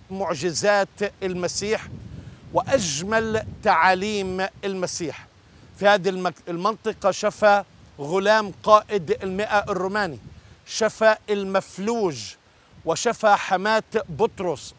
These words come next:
والرجل اللي كانت يده يابسة والروح النجس. ومن كفر كان نتكلم بكلمة، آه، غ-، آه، ابن الرجل الشريف الرب شفاه. وأيضًا علم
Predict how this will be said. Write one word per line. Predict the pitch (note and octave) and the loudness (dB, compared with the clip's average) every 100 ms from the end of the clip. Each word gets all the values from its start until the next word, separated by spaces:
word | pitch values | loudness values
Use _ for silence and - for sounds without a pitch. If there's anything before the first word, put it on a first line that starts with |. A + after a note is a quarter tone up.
| - | -8
والرجل | D#3 F#3 A#3 G3+ G#3 | -4 0 0 -2 -4
اللي | G3+ F#3+ F#3+ E3+ - - _ - | -4 -2 0 0 -6 -20 _ 4
كانت | A3 G#3 G3 G#3+ | 4 6 0 -2
يده | A3+ G3+ | -2 0
يابسة | G#3 A3+ - - D3 | 4 4 2 -4 -4
والروح | C3+ F3 A3+ - | -4 0 -2 -2
النجس. | G#3+ G#3+ A#3 F#3+ E3 - - _ - - - - - | -6 -2 -2 -2 -6 -10 -20 _ -20 -20 -20 -20 -6
ومن | D#3 G3 G3 G3 G3 F#3+ A3+ | 0 2 4 4 4 2 -6
كفر | - F3+ G#3+ | -6 -4 -4
كان | - B3 | 0 0
نتكلم | A3 F#3+ B3 A#3 G#3+ | 0 -2 0 0 0
بكلمة، | G3 G3 A#3+ A#3 G3 C#3+ - - - - - | -2 -4 -2 -2 -2 -6 -10 -20 -20 -20 -4
آه، | F3+ E3+ | 2 2
غ-، | E3 C#3+ F#3+ | 2 -2 0
آه، | F#3+ F3 F3 | 2 2 2
ابن | A3+ G#3+ G#3+ G3+ | 2 4 2 2
الرجل | G3+ G3+ F#3+ G3 F#3+ | 0 0 -2 -4 -6
الشريف | G3 - G3+ G#3+ - | -8 -4 -2 -2 -2
الرب | F3+ F#3 G3+ D3 F#3+ - | -2 2 0 0 -4 -4
شفاه. | - G3+ - G#3 D3 - - - - - - | -8 -6 2 4 4 0 -20 -20 -20 -14 0
وأيضًا | B3 C4+ A3 G#3 | 2 2 0 2
علم | F3 B3 G#3 E3 | 4 4 4 0